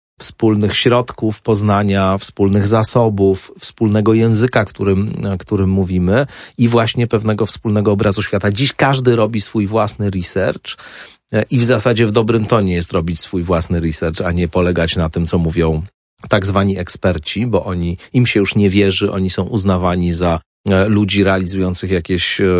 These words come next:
ciemne interesy, za agendę nie wiadomo kogo, et cetera. I,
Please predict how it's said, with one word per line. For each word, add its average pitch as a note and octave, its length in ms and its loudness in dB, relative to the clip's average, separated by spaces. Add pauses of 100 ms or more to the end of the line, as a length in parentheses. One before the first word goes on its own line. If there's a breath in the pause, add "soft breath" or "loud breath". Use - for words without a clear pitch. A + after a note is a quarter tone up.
(340)
ciemne F#2+ 360 0
interesy, F2+ 680 -2
za E2+ 180 -2
agendę G2 520 2
nie F2+ 120 -2
wiadomo F#2 360 0
kogo, F#2+ 460 -2
et - 100 -8
cetera. D#2+ 480 -4
I, F#2 180 -6